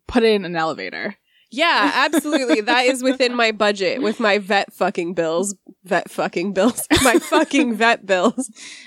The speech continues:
Speaker 1: I don't see the issue here.
Speaker 2: Yeah, my pets aren't really expensive or anything.
Speaker 1: No, not at all. They're not as,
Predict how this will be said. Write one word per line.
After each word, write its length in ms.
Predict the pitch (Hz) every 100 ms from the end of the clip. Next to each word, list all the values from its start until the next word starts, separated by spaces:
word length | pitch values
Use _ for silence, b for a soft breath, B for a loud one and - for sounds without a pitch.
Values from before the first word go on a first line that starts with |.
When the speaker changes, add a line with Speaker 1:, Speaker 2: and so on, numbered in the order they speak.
| 196
Speaker 1:
I 140 | 196 226
don't 220 | 262 247
see 280 | 233 233 220
the 200 | 196 156
issue 280 | 185 - 180
here. 360 | 190 - - 240
Speaker 2:
Yeah, 280 | 226 196 143
my 240 | 202 202 - -
pets 220 | 220 170
aren't 160 | 175 165
really 200 | 170 156
expensive 460 | 143 - 147 - 156
or 80 | 156
anything. 400 | 165 180 160 180 -
Speaker 1:
No, 280 | 190 175
not 180 | 185 196
at 100 | 208
all. 240 | 196 151 175
They're 140 | 214
not 260 | 226 220 233
as, 160 | 240